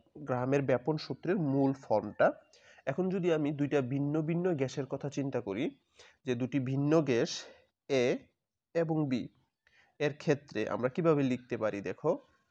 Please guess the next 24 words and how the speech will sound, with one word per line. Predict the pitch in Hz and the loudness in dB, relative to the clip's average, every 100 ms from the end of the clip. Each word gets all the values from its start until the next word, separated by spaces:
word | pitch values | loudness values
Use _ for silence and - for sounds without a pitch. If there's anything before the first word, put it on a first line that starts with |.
| _ _ _ _ _ | _ _ _ _ _
তাহলে | - 123 120 | -4 -2 -2
এ | 156 170 | 0 0
গ্যাসের | 151 147 156 | 0 0 0
ব্যাপন | 143 139 143 139 | 2 2 0 -2
হার | 143 135 131 - | 0 0 0 0
আর | 135 135 - | 2 2 0
এ | 110 143 269 _ - - - - _ _ _ | -2 -2 -4 _ -20 -20 -20 -20 _ _ _
proportional | 139 143 135 127 120 110 | -2 0 0 0 0 -2
to | 135 220 277 - - - - 117 120 | 0 -2 -4 -14 -20 -20 -8 2 2
one | 127 | 4
by | 165 | 2
root | 156 123 | 0 -2
over | 135 127 127 | -2 0 -2
ডি | 127 117 - | -2 -6 -2
এ। | 139 269 _ _ - - | -2 -4 _ _ -20 -6
তাহলে | 120 | -4
এটাকে | 120 127 | -2 -2
আমরা | 135 135 | -2 -2
লিখতে | 135 135 | -2 -4
পারি, | 139 147 170 | -2 0 0
যেহেতু | 143 131 131 170 | -2 -2 0 -2
সমানুপাতিক | 131 127 127 123 120 127 113 | -2 -4 -2 -2 -4 -6 -8
উঠাই | 131 143 147 | -4 -2 0
দিব, | 156 | 0